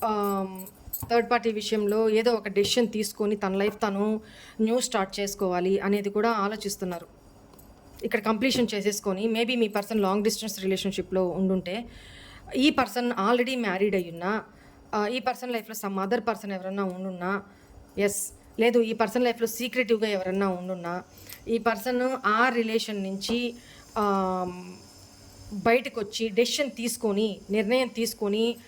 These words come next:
దాన్ని ఎండ్ చేసేసి, కంప్లీషన్ ఎండ్ చేసేసి, ఆ, తన లైఫ్లో అది మీతో అయినా కావచ్చు,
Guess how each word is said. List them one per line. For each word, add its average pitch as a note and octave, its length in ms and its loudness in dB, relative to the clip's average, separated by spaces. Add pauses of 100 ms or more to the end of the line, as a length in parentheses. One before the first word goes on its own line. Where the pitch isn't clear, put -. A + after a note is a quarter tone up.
(340)
దాన్ని A3 320 2
ఎండ్ A#3+ 320 0
చేసేసి, G3+ 600 -2 (200)
కంప్లీషన్ A#3+ 460 0 (300)
ఎండ్ A#3 260 2
చేసేసి, G3 540 -2 (480)
ఆ, G3+ 420 0 (120)
తన C4 80 0
లైఫ్లో A#3 600 2 (380)
అది G3+ 180 2
మీతో A3+ 320 4
అయినా B3+ 200 4
కావచ్చు, B3+ 580 -2